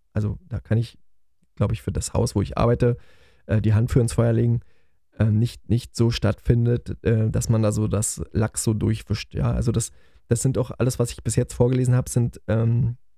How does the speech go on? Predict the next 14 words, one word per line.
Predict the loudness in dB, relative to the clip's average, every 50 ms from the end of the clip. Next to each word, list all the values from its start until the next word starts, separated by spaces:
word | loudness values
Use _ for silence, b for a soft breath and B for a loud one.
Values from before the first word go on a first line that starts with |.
| -20 -20 _ _ _ _ _ _ _ _ _ _ _ _ _ _
sind, | -8 -2 0 2 2 2 0 -4 -10 -12 -6
äh, | -4 -4 -2 -2 -4 -6
Vorgänge, | -4 -2 2 2 4 4 4 4 4 4 2
die | 2 2 2 2 4
halt | 2 2 0 -2
von | -2 0 0 0 0
zwei | -2 -4 -2 0 0 2 2 2 0 0 -4 -6 -4 -2
nicht | 0 0 0 0 -2 -8 -14 -6
an | -2 0 0 2
diesem | 2 2 2 2 2 2 2 2 -2 -4 -8 -14
Fall | -8 -4 -2 0 0 2 0 0 0 -2 -4 -6 -6
arbeitenden | -2 -2 0 2 2 0 0 0 0 0 2 2 4 2 2 2 2 0 -2 -4 -10 -20 -20 _ _ _ _ _ _ _ _ _ -4
oder | -2 -2 -2 -2 0
unabhängig | 2 2 2 4 4 4 4 4 4 0 -2 -4 -8